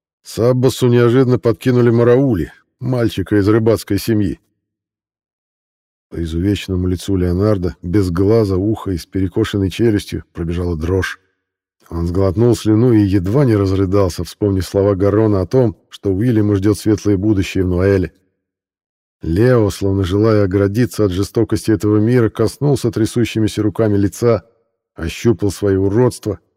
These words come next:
и от этого ему сделалось ещё дурнее. «Да-да, тоже чувствовал и я»,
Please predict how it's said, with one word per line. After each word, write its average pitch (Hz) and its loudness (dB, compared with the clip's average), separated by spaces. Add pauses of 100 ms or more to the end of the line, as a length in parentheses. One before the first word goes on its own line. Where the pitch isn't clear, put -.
(200)
и 95 -6
от 101 -2
этого 107 0
ему 98 0
сделалось 87 0
ещё 92 -4
дурнее. 78 -6 (1300)
«Да-да, 120 2 (360)
тоже 113 -2
чувствовал 104 0
и 101 4
я», 104 4